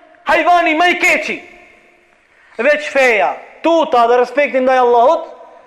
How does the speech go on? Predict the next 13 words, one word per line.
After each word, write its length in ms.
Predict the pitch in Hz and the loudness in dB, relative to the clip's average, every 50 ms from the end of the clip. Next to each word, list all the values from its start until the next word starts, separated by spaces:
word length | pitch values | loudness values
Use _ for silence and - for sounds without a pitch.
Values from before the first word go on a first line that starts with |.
| _ - - 208 | _ -20 -10 -4
mundet 400 | 226 247 247 233 226 220 226 220 | -2 0 0 2 0 0 0 0
ato 220 | 214 226 240 247 247 247 - - - - - - - - - _ _ _ - | 0 2 2 2 2 0 -4 -10 -20 -20 -20 -20 -20 -20 -20 _ _ _ -8
me 240 | 202 214 220 220 | -4 -2 -2 -2
e 20 | 214 | -2
shti, 300 | 220 - 254 247 240 226 | -4 -4 -2 -2 -2 -2
me 160 | 214 214 214 | -2 -4 -4
i 60 | 214 208 | -4 -2
korrigju 340 | 208 208 208 202 175 226 214 | -2 -2 -2 -2 -4 -4 -2
veprat 380 | 202 226 214 220 202 196 185 | 0 0 0 0 -2 -4 -4
dhe 80 | 185 180 | -4 -6
sjelljet 400 | - - 208 190 175 170 165 - | -8 -6 -6 -4 -4 -6 -6 -8
e 60 | - - | -12 -14
tina. 240 | 160 139 120 - | -14 -20 -20 -20